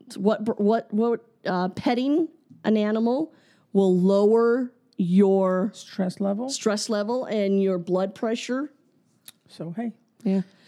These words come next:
Speaker 2: Health
Speaker 1: But even
Speaker 2: reasons.
Speaker 1: though today, yeah, today wasn't, it's funny 'cause they say, you know, our pets are, and they do, but then you get those moments where you take your dog to the dog park and everything's going great till that one particular dog shows up and,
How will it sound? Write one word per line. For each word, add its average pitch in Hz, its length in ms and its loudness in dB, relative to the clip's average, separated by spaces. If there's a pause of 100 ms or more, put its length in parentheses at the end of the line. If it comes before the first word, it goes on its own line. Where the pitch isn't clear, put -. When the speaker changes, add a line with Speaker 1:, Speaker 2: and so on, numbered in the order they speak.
(140)
Speaker 2:
Health 208 100 4
Speaker 1:
But 233 80 10
even 226 260 4
Speaker 2:
reasons. 254 140 2
Speaker 1:
though 220 280 2
today, 208 680 0
yeah, 190 300 0
today 220 400 -2
wasn't, 202 400 0 (540)
it's 220 240 -2
funny 233 280 -2
'cause 208 200 -2
they 190 100 2
say, 185 320 -2
you 175 180 0
know, 170 140 0
our 165 80 -2
pets 170 320 -4
are, 170 140 -2 (340)
and 285 160 0
they 269 140 0
do, 170 400 2 (320)
but 214 100 4
then 226 160 4
you 220 80 2
get 220 160 -2
those 208 180 0
moments 202 440 0
where 196 100 2
you 180 100 2
take 185 300 -2
your 190 80 2
dog 185 360 -2
to 185 100 -2
the 180 80 2
dog 185 320 -2
park 190 420 -2
and 180 80 4
everything's 359 460 0
going 285 260 -2
great 233 300 -2
till 240 100 -2
that 196 200 -2
one 202 200 2
particular 208 640 0
dog 180 460 -2
shows 202 360 0
up 202 260 -2
and, 175 200 0